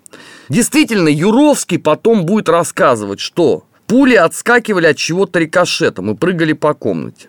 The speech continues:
Когда пытались добивать штыком, штык не брал. Юровский говорит ещё также о том, что чекисты, которые участвовали в расстреле, потом занимались мародёрством. Ну, то есть присваивали себе вещи убитых.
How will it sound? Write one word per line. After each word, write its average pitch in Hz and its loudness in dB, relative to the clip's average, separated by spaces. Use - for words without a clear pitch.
Когда 147 2
пытались 220 0
добивать 196 0
штыком, 247 0
штык - -4
не 180 -2
брал. 117 0
Юровский 220 0
говорит 147 0
ещё 127 0
также 139 0
о 139 -2
том, 247 0
что - -4
чекисты, - -6
которые 147 -2
участвовали 120 -2
в 98 -4
расстреле, 170 -2
потом 175 -4
занимались 123 -2
мародёрством. 120 -4
Ну, 233 -2
то 196 -2
есть - -6
присваивали 180 2
себе 151 -2
вещи 175 -2
убитых. 135 -4